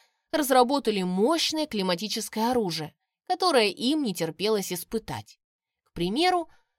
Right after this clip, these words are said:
ученые смогли создать машину, способную вызывать разрушительные землетрясения,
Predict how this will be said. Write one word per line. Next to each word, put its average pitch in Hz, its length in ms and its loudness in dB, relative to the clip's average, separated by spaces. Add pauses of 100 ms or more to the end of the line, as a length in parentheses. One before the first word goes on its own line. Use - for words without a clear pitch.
(120)
ученые 330 480 0
смогли 233 400 -2
создать 220 460 0
машину, 190 840 -2 (180)
способную 269 640 0
вызывать 240 460 2
разрушительные 202 760 -2
землетрясения, 208 1040 -2